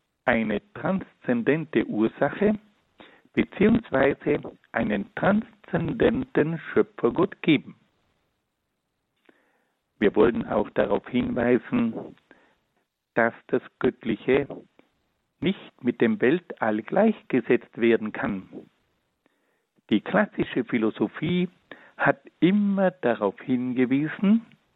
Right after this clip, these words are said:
dass Gott und das Weltall wesensmäßig verschieden sind. Gott ist das Absolute, das Vollkommene,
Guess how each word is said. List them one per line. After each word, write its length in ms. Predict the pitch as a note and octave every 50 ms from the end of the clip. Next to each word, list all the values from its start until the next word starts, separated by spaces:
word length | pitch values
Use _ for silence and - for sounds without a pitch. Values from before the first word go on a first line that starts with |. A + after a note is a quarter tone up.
| _ - _ _ _ _ _ _ _
dass 160 | - A#2 A2+ - - - _
Gott 380 | - D#3+ G#3+ A3+ - - - - _ _ _ _ _ _ _ _ _ _ _ _ _
und 240 | - B2+ B2 A2+ -
das 120 | A2+ G#2 - - -
Weltall 840 | G#2+ B2 C#3 F3+ F#3 - - - - C3+ C#3 D3+ D3+ D#3+ E3+ E3+ _ _ _ _ _
wesensmäßig 1400 | D#3+ C3+ G#2+ G#2+ A#2+ A#2 B2 D#3 F2 F2 - - - E3+ E3+ A2 - - - - B2 A#2+ A#2 B2 - - - - -
verschieden 520 | - - - - - G#3 G3+ D3 A#2+ F#2+ - - -
sind. 240 | G2 - - - - - - - _ _ _ _ _ _ _ _ _ _ _ _ _ _ _ _ _ _ _ _ _
Gott 360 | - D3 - A#2+ - - - - _ _ _ _ _ _
ist 260 | - - - - -
das 120 | - A2 -
Absolute, 880 | - - - - - - - A#2+ A2+ C#3 F3 F3+ - - A2+ G#2 - - _ _ _ _ - - _ _ _ _ _ _ _ _ _ _ _ -
das 140 | G#2+ F#2+ - - -
Vollkommene, 720 | - - E3 E3 D#3 - - A2+ G2+ G2 F#2+ G2 G2+ G2